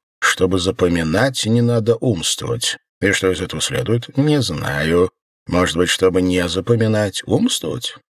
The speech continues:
Это наводит меня на кое-какие размышления».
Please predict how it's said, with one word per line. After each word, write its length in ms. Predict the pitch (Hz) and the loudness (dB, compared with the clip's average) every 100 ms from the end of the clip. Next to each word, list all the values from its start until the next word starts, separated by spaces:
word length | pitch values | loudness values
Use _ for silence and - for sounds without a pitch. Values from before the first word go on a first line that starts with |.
| _ - | _ -4
Это 260 | 85 117 | 0 4
наводит 400 | 120 117 117 117 | 4 4 0 -2
меня 240 | 131 127 127 | -2 0 2
на 140 | 120 | 0
кое-какие 600 | 113 113 117 120 - 107 | 2 2 2 -2 0 2
размышления». 1040 | 110 113 117 131 - 85 80 90 110 113 | 2 2 2 0 0 -2 0 2 2 0